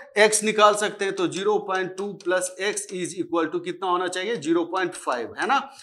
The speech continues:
तो X is equal to zero point three पीयू का हमको यहाँ पे एक रिएक्टर लगाना पड़ेगा। तो रिएक्टर generally हम लोग लगाते हैं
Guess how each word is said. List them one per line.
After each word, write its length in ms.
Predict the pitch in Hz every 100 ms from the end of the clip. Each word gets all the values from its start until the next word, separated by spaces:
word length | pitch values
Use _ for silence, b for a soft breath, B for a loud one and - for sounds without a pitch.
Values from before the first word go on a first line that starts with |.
| B
तो 140 | 180 202
X 120 | 214
is 260 | 214 208 170
equal 260 | 175 190 180
to 120 | 190
zero 260 | 151 196
point 280 | 190 190 180 185
three 160 | 214 240
पीयू 320 | - 196 175
का 140 | 170
हमको 480 | 160 156 151 - - - -
यहाँ 160 | 175
पे 160 | 180 196
एक 80 | 175
रिएक्टर 400 | 180 180 180 196
लगाना 300 | 165 175 180
पड़ेगा। 340 | 160 147 135 139
तो 100 | 165
रिएक्टर 400 | 190 202 233 196
generally 360 | 208 208 214
हम 100 | 208
लोग 140 | 214 208
लगाते 340 | 208 202 220
हैं 300 | 247 311 -